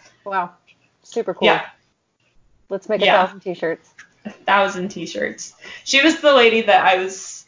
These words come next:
Speaker 2: I think I told you before we started recording, but I had picked out somebody else, and I was like, "This is not the week to do, like,
Speaker 1: Yeah.
Speaker 2: this, like,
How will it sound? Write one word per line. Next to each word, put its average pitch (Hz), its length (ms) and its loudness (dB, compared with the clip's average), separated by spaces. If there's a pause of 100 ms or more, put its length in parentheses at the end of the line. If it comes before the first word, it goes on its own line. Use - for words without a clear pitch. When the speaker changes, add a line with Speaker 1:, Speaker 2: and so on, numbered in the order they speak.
Speaker 2:
I 226 60 -2
think 233 160 0
I 220 80 4
told 196 240 -2
you 180 140 -2
before 180 260 -2
we 175 80 -4
started 170 240 -2
recording, 160 480 -6
but 160 140 -2
I 170 400 -2
had 180 200 -12
picked 180 220 -8
out 160 260 0
somebody 165 300 -6
else, 156 260 -4
and 175 80 -6
I 170 40 -6
was 180 120 -8
like, 175 200 -4
"This 320 180 -4
is 349 140 -4
not 190 200 2
the 185 80 -2
week 175 280 -4
to 190 120 -10
do, 165 400 -4
like, - 460 -8 (920)
Speaker 1:
Yeah. 165 240 -4 (560)
Speaker 2:
this, - 200 -4
like, 180 400 0